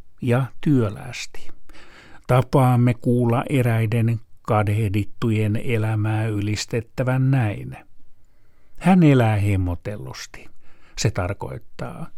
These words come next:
hän on veltto. Sieluhan veltostuu ja raukeaa vähitellen sen joutilaisuutensa ja laiskuutensa kaltaiseksi,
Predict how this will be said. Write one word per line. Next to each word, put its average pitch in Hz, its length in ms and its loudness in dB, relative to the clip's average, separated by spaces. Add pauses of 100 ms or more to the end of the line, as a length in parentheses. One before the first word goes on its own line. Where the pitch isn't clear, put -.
hän 113 260 4
on 90 240 -4
veltto. 85 720 -4 (960)
Sieluhan 135 520 8
veltostuu 120 840 0
ja 127 140 4
raukeaa 98 680 0
vähitellen 107 680 2
sen 104 220 0
joutilaisuutensa 107 1120 2
ja 107 220 2
laiskuutensa 107 760 0
kaltaiseksi, 110 880 0